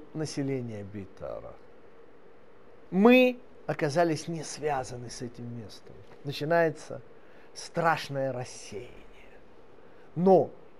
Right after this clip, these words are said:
последнюю точку ставит великий ненавистник евреев Адриан Элия. Он велит запахать «Вецион кесаде техареш».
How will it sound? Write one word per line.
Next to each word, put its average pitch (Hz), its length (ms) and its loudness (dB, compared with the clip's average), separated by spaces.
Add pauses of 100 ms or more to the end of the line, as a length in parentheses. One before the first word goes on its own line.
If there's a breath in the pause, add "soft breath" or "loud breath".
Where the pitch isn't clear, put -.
(160)
последнюю 156 540 0
точку 214 460 2
ставит 156 500 2 (420 loud breath)
великий 156 360 0
ненавистник 135 680 -2
евреев 127 580 0
Адриан 117 460 -4 (100)
Элия. 101 400 -8 (1400 loud breath)
Он 190 160 6
велит 156 400 0 (100)
запахать - 880 -4 (1700)
«Вецион 190 1000 2 (140)
кесаде 165 920 0 (220)
техареш». 123 800 -8